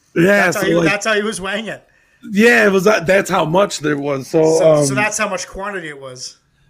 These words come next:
Speaker 1: Yeah, well, when we grabbed, you know, like, whatever was fucking falling on the, you know, he didn't fucking care. Um, yeah, it was, it was a rush, right? Um, it was fun. It was
Speaker 2: So you
Speaker 1: something
Speaker 2: grew up,
Speaker 1: else.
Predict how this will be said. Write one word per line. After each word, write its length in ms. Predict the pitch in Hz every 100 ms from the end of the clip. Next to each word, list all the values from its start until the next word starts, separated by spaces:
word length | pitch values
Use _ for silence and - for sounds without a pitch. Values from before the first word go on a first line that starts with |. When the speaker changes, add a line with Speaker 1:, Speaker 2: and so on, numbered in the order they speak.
| _
Speaker 1:
Yeah, 360 | 208 226 220
well, 260 | 202 190 185
when 240 | 156 165 151
we 240 | 160 190
grabbed, 460 | 135 135 123 123 120
you 200 | 131 135
know, 180 | 135 131
like, 180 | 131 123
whatever 360 | 135 135 131 131
was 220 | 127 113
fucking 380 | 143 123 123 110
falling 340 | 135 127 127
on 140 | 123
the, 180 | 120 117 -
you 140 | -
know, 60 | 123
he 100 | 135
didn't 260 | 156 135 113
fucking 260 | 123 117
care. 340 | 107 113 113 123 - - - -
Um, 420 | 117 123 113 - _ _ _ _ -
yeah, 160 | 175 196
it 80 |
was, 420 | 160 147 131 - _ _
it 80 | 156
was 160 | 165 139
a 80 |
rush, 420 | 127 156 190 151 -
right? 420 | 139 160 175 -
Um, 600 | 135 135 135 131 131 117 -
it 140 | 127
was 180 | 139 135
fun. 500 | - 131 135 151 151
It 140 | 120 123
was 140 | 123
Speaker 2:
So 120 | 143
you 160 | 131 226
Speaker 1:
something 80 | 175
Speaker 2:
grew 160 | 123
up, 60 | -
Speaker 1:
else. 140 | 139